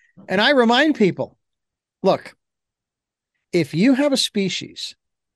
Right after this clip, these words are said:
that can travel light years through the universe to our planet, Mark, you and I wouldn't even be having this conversation if they were malevolent, if they were bent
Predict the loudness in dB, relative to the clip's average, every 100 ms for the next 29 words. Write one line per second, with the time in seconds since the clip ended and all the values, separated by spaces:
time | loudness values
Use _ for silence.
0 | _ -20 -10 -10 -8 -4 -4 -6 -12 -2
1 | 2 2 0 -2 -6 _ _ _ _ _
2 | -2 0 4 2 2 0 2 2 -2 -8
3 | -6 0 4 4 4 6 6 6 4 2
4 | -4 -6 -6 -8 _ -2 0 2 2 2
5 | 0 0 2 2 0 -4 -18 _ _ _
6 | _ _ _ _ _ _ _ -2 0 0
7 | 0 0 2 2 2 2 2 0 2 0
8 | 0 0 0 -2 -2 -2 -2 0 0 0
9 | -2 0 0 0 0 0 4 4 4 4
10 | 2 2 0 -4 -6 -2 0 0 0 2
11 | 2 4 2 2 0 0 0